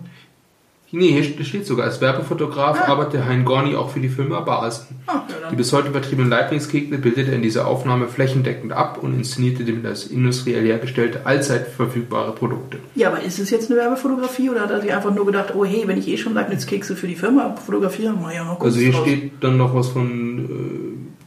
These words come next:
Speaker 1: Gornis Aufnahme zeigt, dass das Prinzip der Serialität auch in der Lebensmittelindustrie eine wichtige Anforderung an das moderne Produktdesign war.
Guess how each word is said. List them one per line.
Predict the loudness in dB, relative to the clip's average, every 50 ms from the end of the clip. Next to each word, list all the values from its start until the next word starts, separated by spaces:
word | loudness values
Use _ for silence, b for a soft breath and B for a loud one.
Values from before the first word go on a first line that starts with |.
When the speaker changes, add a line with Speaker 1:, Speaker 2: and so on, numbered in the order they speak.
| _ _ 0
Speaker 1:
Gornis | 2 4 4 4 2 0 0
Aufnahme | 2 0 0 0 0 0 0 0 0 0
zeigt, | 2 2 4 4 4 2 0
dass | -2 0
das | -2 -2 -2
Prinzip | 0 0 0 0 -2 -4 -2
der | 0 2 2
Serialität | 4 2 2 2 0 0 -2 -2 -2 0 2 2 4 4
auch | 2 2 4
in | 2 2
der | 2
Lebensmittelindustrie | 2 0 0 0 2 2 2 2 4 2 2 2 0 -2 -2 0 2 2
eine | 2 2 0 -2
wichtige | -2 -2 -2 0 0 0 0
Anforderung | 0 -2 0 0 2 4 4 2 2
an | 0
das | -4 -2 -2
moderne | -2 -2 0 -2 -2 -2 -2
Produktdesign | -2 -2 0 0 0 0 0 -4 -4 -4 -2 -2 -4 -4 -4 -8
war. | -10 -10 -12